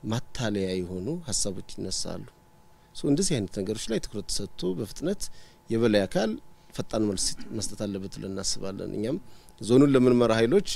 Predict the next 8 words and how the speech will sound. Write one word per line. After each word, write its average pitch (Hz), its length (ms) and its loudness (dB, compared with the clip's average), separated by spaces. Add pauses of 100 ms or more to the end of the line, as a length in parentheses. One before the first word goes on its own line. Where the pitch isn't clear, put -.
(220)
ተደጋጋሚ 120 540 4
ጥያቄ 101 320 -2
ስለሆነ 104 380 -2
ማነሳ 120 340 4
አጋጣሚውን 107 480 0
ተጠቅሜ፣ 92 360 -6 (840)
ከዚያ 123 180 8
ውጭ 175 160 8